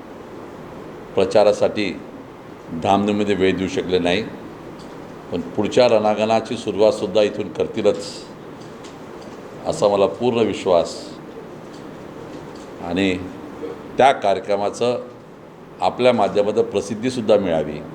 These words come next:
एवढी विनंती करायला, आपलं मनोगत व्यक्त करायला आम्ही सगळेजण इथपर्यंत आलो आहे. आता रणधुमाळी सुरूच होईल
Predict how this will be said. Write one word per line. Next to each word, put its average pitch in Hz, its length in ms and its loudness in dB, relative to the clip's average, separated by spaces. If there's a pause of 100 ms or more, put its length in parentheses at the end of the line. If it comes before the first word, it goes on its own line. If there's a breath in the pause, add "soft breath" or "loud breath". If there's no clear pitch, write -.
(1400)
एवढी 104 240 6
विनंती 104 420 2
करायला, 92 480 6 (600)
आपलं 95 260 0
मनोगत 107 380 2
व्यक्त - 340 0
करायला 82 320 2 (560)
आम्ही 117 200 2
सगळेजण 95 440 2
इथपर्यंत - 460 -2
आलो 80 180 4
आहे. - 380 2 (420)
आता 123 340 6
रणधुमाळी 123 600 4
सुरूच 127 360 0
होईल 98 300 2